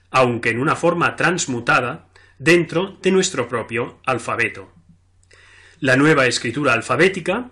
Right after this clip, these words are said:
fue denominada escritura proto-sinaítica. En los últimos veinte años, nuestro conocimiento sobre la escritura proto-sinaítica ha aumentado de manera muy significativa,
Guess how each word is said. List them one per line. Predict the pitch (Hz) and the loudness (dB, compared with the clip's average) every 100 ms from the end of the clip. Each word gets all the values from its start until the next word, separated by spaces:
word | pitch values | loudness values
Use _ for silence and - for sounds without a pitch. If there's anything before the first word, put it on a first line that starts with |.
| - | -14
fue | - 170 | 0 2
denominada | 135 123 208 160 117 123 156 - | 2 0 0 -2 -2 -4 -6 -6
escritura | 170 - 202 - 117 127 160 _ | -4 -2 -2 -4 -4 -6 -6 _
proto-sinaítica. | - 170 190 208 196 - 123 113 113 - 101 - - _ _ _ _ | 2 2 2 -4 -6 -4 -2 -4 -6 -12 -18 -20 -20 _ _ _ _
En | 143 127 | 0 2
los | 123 123 | 2 2
últimos | 175 170 131 127 | 0 2 0 0
veinte | 120 117 143 | -2 2 2
años, | 190 165 226 - | 2 2 -2 -4
nuestro | 135 151 156 160 | -2 -2 0 0
conocimiento | 156 135 156 190 196 139 | 0 0 2 2 2 -2
sobre | 117 127 123 | 0 0 0
la | 117 113 | 0 -2
escritura | - 120 175 147 120 | -2 -4 0 0 0
proto-sinaítica | 156 202 190 123 123 113 143 175 131 139 214 - - - - | 0 -2 0 -4 -4 -4 -4 -4 -4 -4 -6 -8 -20 -20 -10
ha | 151 180 - | 0 2 2
aumentado | 135 131 127 117 151 196 180 | 2 2 2 -2 0 0 0
de | 160 | 0
manera | 123 151 180 | 0 0 0
muy | 160 208 | 0 0
significativa, | 220 165 147 131 135 131 202 110 90 | 0 0 -4 -6 -4 -2 -2 -6 -10